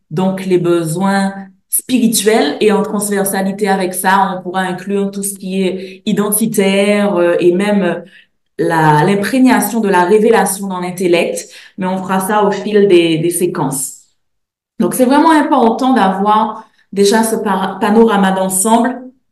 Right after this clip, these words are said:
parce que la négligence d'un aspect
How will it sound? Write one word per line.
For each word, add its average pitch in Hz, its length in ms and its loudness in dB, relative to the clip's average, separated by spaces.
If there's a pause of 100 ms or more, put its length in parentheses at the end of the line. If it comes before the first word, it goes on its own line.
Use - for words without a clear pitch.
(100)
parce 196 400 -2
que 208 480 0 (640)
la 190 360 2
négligence 226 880 0
d'un 240 260 2
aspect - 840 -2